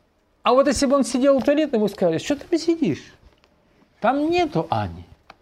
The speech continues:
Вот Аня может сюда зайти, а там нечего сидеть».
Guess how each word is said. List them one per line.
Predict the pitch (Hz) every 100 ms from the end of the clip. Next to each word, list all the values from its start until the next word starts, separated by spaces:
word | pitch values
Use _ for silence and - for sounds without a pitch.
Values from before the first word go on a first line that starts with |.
| _ _ _ _ _ _ _ _ _ _ _ _ _
Вот | 185 269 -
Аня | 277 294
может | 294 294 285
сюда | 339 381 370
зайти, | 202 156 - -
а | -
там | 220 269
нечего | 330 330 147 127
сидеть». | - - 104